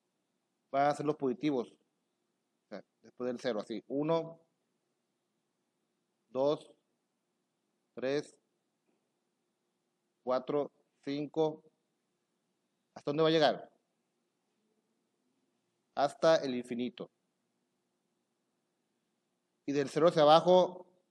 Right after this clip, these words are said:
van a ser negativos. Menos uno, menos dos, menos tres.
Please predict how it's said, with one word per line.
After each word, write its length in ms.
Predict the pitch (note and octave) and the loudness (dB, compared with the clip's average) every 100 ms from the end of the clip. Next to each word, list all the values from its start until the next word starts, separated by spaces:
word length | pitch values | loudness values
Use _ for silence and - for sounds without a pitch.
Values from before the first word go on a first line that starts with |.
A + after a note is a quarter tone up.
| _ | _
van 200 | C3+ C#3+ | -6 -4
a 60 | D3+ | -2
ser 100 | D3 | -4
negativos. 560 | D3 C3 D#3 D3+ A#2+ - _ _ _ _ _ _ _ | -2 -2 0 -2 -4 -8 _ _ _ _ _ _ _
Menos 300 | B2+ B2 A2+ C#3+ | -12 -10 -8 -6
uno, 460 | D3+ D#3+ E3 D#3+ _ _ _ _ _ _ _ _ _ _ _ _ _ _ _ _ _ _ _ _ | -2 -2 -4 -8 _ _ _ _ _ _ _ _ _ _ _ _ _ _ _ _ _ _ _ _
menos 320 | A#2 A#2 G#2+ | -12 -12 -8
dos, 500 | B2+ D3 D#3+ - - _ _ _ _ _ _ _ _ _ _ | -2 -2 -2 -6 -20 _ _ _ _ _ _ _ _ _ _
menos 240 | A#2 G#2+ - | -18 -16 -10
tres. 480 | C3 C#3+ D#3+ - | -4 -4 -4 -8